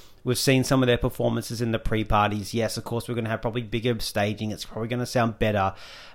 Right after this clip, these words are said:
But ultimately, I just don't think it translates as well live as it does in the studio.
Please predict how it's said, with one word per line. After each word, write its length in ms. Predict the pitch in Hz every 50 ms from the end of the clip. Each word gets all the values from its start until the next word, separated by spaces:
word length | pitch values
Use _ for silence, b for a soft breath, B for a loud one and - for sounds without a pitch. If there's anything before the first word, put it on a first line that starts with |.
| B -
But 80 | 131
ultimately, 840 | 135 131 139 - - - 151 147 143 127 113 120 120 117 117 117 117 -
I 120 | - 127 117
just 420 | 98 - - 151 143 127 - -
don't 240 | - 131 123 123 -
think 160 | - 131 -
it 100 | 131 -
translates 840 | - - - 113 113 113 113 104 - 120 117 107 107 107 104 - - - -
as 240 | - 110 123 113 95
well 640 | 110 104 98 107 113 117 110 107 104 104 101 98 110 107
live 640 | 107 110 107 107 101 92 92 98 95 90 - - - - - -
as 160 | 120 117 104
it 140 | 104 98 98
does 260 | - 104 92 92 87
in 80 | 92 92
the 60 | 90 87
studio. 480 | - - - 82 78 67 57 53 -